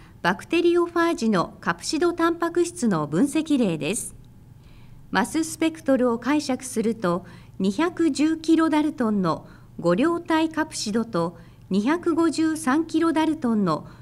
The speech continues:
六両体カプシドが含まれていることがわかります。真ん中のマススペクトルは、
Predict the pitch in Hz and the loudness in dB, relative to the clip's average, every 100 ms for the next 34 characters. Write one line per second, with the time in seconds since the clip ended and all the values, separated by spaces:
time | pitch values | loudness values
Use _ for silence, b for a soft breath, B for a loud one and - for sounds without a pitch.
0 | B 165 190 - 349 330 330 330 320 320 | B -2 0 4 4 4 2 0 0 0
1 | 320 320 - 226 226 160 - - - 320 | -4 -6 -6 -2 0 0 -2 -4 2 2
2 | 339 311 277 269 277 294 294 311 220 160 | 2 0 2 2 0 -2 0 2 0 -2
3 | 214 190 165 151 247 - - - - - | -4 -2 -2 -4 -6 -10 -18 -20 -20 -20
4 | - - b b b b b - 190 285 | -20 -20 b b b b b 0 4 4
5 | 294 294 294 277 277 247 - 202 226 302 | 4 2 4 4 4 0 -4 -4 -2 -4
6 | 320 - 320 - 269 240 208 175 | -4 -4 -4 0 2 2 2 2